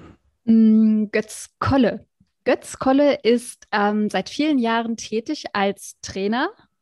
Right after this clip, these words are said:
Moderator, Referent. Das sind auch die drei Begriffe, die man bei ihm auf der Internetseite findet.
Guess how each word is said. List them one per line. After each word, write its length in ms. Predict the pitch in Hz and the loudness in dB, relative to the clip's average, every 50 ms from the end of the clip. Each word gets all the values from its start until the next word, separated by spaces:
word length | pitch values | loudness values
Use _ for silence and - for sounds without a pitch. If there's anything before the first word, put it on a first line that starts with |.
| _ | _
Moderator, 920 | _ 190 190 185 233 254 302 262 247 226 233 247 - 277 262 262 262 254 214 | _ -14 -8 -6 -4 -4 -4 -4 -2 -4 -4 -4 -4 -4 -4 -2 -4 -4 -4
Referent. 640 | 202 202 - 202 170 202 220 285 427 - - - | -6 -8 -8 -8 -6 -6 -6 -6 -6 -8 -6 -6
Das 160 | 226 220 - | -6 -6 -4
sind 220 | - 240 233 - - | -8 -10 -10 -8 -8
auch 180 | 214 226 - | -8 -8 -8
die 220 | - - - 214 - | -12 -12 -12 -8 -8
drei 360 | 220 - 190 190 214 233 240 | -6 -4 -2 0 0 0 0
Begriffe, 580 | - 214 - 214 240 247 - 269 254 247 247 240 | -2 -4 -2 -2 -4 -2 0 -2 -2 -2 -2 -4
die 120 | 254 220 208 | -6 -8 -8
man 220 | 208 202 208 208 | -8 -8 -8 -8
bei 120 | 208 202 | -10 -10
ihm 160 | 196 214 220 - | -10 -10 -10 -10
auf 160 | - 180 - | -12 -14 -10
der 140 | - - - | -10 -8 -8
Internetseite 600 | 233 240 247 226 214 190 - - 170 175 - - | -6 -6 -4 -4 -4 -4 -4 -6 -8 -8 -8 -12
findet. 360 | - - 180 180 196 226 | -12 -8 -6 -4 -4 -6